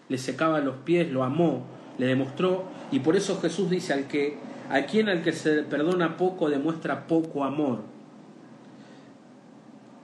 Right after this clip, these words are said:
y a quien al que se le ha perdonado mucho demuestra mucho amor". Por eso, eh, es importante esto, ¿verdad? Poder,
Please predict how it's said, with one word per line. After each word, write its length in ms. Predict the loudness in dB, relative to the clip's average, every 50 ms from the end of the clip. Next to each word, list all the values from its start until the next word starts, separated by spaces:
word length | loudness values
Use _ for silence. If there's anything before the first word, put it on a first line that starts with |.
| -20 -20 -20 -8
y 120 | 0 2 2
a 120 | 2 4
quien 180 | 4 4 4 4
al 160 | 4 2 0
que 120 | -2 -4
se 220 | -4 -2 -2 -2 2
le 140 | 4 2 2
ha 100 | 2 2
perdonado 460 | 0 2 2 2 2 0 0 0 0
mucho 320 | 0 -2 -2 -2 -2 -2
demuestra 480 | -2 -2 -2 -2 -4 -6 -4 -6 -4 -4
mucho 520 | 0 2 2 2 2 2 -2 -6 -6 -6
amor". 380 | -4 -4 -4 -4 -4 -6 -8 -10 -16 -20 -20 -20 _ _ _ _ -20 _ -20 -20 -20 -20 -20 -20 -20 -20 -20 -20 -20 _ _
Por 160 | 0 2 4 4
eso, 580 | 2 2 2 2 4 4 4 2 2 -2 -8 -16 -20 -20 -20 -20 -8
eh, 920 | -2 0 0 2 2 2 2 2 2 2 2 0 0 -2 -4 -8 -12 -16 -20 -20 -20 -20 -20 _ _ _ _ _ _ _ _ _ _ _ _ _ _ _ _ _ _ _
es 180 | -6 -6 0 0
importante 680 | 0 0 0 -2 -2 0 0 0 0 0 2 2 2
esto, 280 | 0 0 -4 -12 -18 -20 -20 _ _ _ -20 _ _ -20 _ _ _ _ _ -14
¿verdad? 520 | -12 -8 -6 -4 -2 -2 -2 -4 -6 -12 -20 -20 -20 _ _ _ _ _ _ _ _ _ _ _ _ -20 _ _ _ -20 _ _ _ _ _ _ _ _
Poder, 760 | 0 2 4 4 6 4 4 4 2 -2 -4 -8 -12 -16